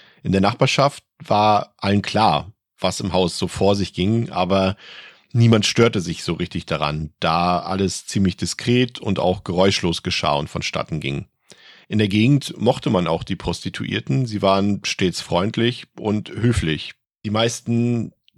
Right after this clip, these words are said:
dieser Frauen waren sehr attraktiv, aber eben auch sehr jung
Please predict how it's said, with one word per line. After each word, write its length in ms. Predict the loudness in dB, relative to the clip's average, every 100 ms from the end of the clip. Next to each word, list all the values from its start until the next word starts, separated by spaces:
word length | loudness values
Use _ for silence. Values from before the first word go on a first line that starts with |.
| _
dieser 180 | 0 0
Frauen 320 | 4 4 4
waren 200 | 2 2
sehr 140 | 0 -2
attraktiv, 560 | -2 -6 -4 -2 0
aber 340 | 0 0 0 2
eben 160 | 0 2
auch 240 | 0 -2 -4
sehr 240 | -4 0 2
jung 480 | 4 6 6 4